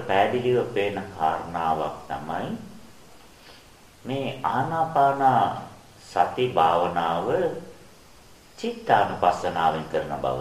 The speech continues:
උදාහරණයක් කිව්වාම මේ ලෝකේ කිසිම භාවනාවක් සිදු කරන්න බෑ චිත්තානුපස්සනාව නැතුව. සතර සතිපට්ඨානේ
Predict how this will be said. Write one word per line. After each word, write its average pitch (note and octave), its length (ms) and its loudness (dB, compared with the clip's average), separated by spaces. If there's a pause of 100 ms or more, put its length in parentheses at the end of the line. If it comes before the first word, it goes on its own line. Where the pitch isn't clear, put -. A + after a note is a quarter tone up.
(1400)
උදාහරණයක් F#2+ 800 4
කිව්වාම F2+ 540 0 (640)
මේ C#3 280 -4
ලෝකේ A#2+ 640 4 (180)
කිසිම C#3 440 -8 (120)
භාවනාවක් G#2+ 920 2 (560)
සිදු B2+ 340 -4
කරන්න C3+ 480 6
බෑ G2+ 320 2 (680)
චිත්තානුපස්සනාව C#3 1160 0
නැතුව. F2+ 380 -4 (960)
සතර B2+ 400 -2
සතිපට්ඨානේ A2+ 1120 2